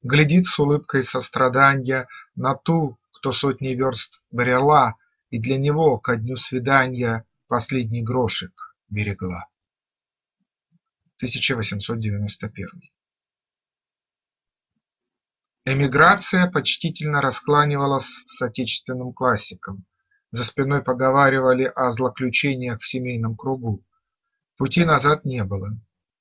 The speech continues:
Иван Бунин не мог вернуться в страну своего детства не потому, что не пустили б, но по причинам мировоззренческим, нравственным,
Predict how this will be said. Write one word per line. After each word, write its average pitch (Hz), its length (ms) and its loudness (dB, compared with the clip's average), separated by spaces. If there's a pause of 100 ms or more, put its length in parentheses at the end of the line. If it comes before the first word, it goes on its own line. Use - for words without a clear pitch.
(320)
Иван 165 320 6
Бунин 196 320 6
не 165 120 2
мог 175 200 2
вернуться 151 500 2
в - 60 -4
страну 151 460 2
своего 143 480 0
детства 143 640 0
не 139 140 0
потому, 175 400 6
что - 180 0
не 143 120 0
пустили 127 600 -2
б, - 60 -20 (760)
но 117 140 -4
по 127 100 2
причинам 175 720 4
мировоззренческим, 160 1120 2 (280)
нравственным, 107 880 2